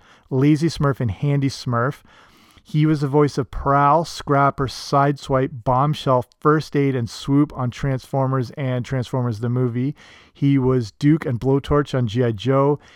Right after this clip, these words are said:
He was Lance and Sven on Voltron. He was Bruce Banner on The Incredible Hulk. He was Darkwing Duck.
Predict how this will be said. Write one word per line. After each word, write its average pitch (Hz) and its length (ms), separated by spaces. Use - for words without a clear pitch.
He 139 180
was 127 240
Lance 139 400
and 127 180
Sven 131 380
on 123 220
Voltron. 139 560
He 131 120
was 120 200
Bruce 139 340
Banner 127 640
on 131 140
The 131 60
Incredible 127 420
Hulk. 131 380
He 147 100
was 131 180
Darkwing 127 720
Duck. 127 360